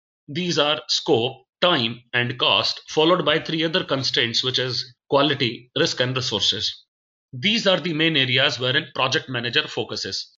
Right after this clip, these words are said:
So we can say that the project manager also shoulders the responsibility of entire project scope, team management, risk estimations, handling risk responses throughout the project.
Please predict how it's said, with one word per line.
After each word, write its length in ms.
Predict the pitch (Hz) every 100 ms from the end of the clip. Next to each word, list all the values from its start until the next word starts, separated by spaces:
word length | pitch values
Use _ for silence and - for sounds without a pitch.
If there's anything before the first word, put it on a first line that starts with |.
| _ _ _ _
So 120 | - 175
we 120 | 196
can 180 | 202 196
say 220 | 226 240
that 320 | 170 123 127
the 460 | 120 127 160 156 -
project 360 | 156 170 202 180
manager 440 | 170 175 123 120 143
also 340 | 170 175 202
shoulders 560 | - 165 170 175 170 127
the 140 | 160
responsibility 1000 | 139 - 147 160 165 165 165 180 175 -
of 200 | 151 -
entire 380 | - 147 147 147
project 400 | 135 120 120 -
scope, 440 | - 117 143 - _ _ _
team 220 | - 202 180
management, 580 | 127 127 120 160 226 - _ _ - 143
risk 240 | 202 -
estimations, 840 | 180 - 180 180 - 254 - - _ _ -
handling 340 | 113 135 165 170
risk 300 | 160 - -
responses 640 | 135 131 127 127 175 220
throughout 400 | - 143 123 113
the 80 | 131
project. 400 | 147 85 - -